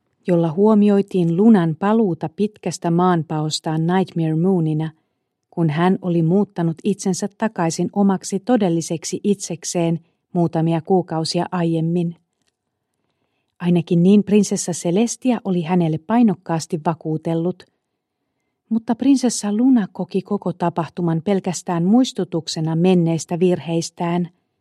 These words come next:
Niitä hän ei halunnut elää uudelleen.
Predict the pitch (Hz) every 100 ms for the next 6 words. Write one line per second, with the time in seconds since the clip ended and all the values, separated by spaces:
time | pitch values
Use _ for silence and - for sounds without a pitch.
0 | _ _ _ _ _ - 185 214 226 190
1 | 196 - 196 208 208 254 208 165 - 190
2 | 175 160 - 175 170 165 165 175 175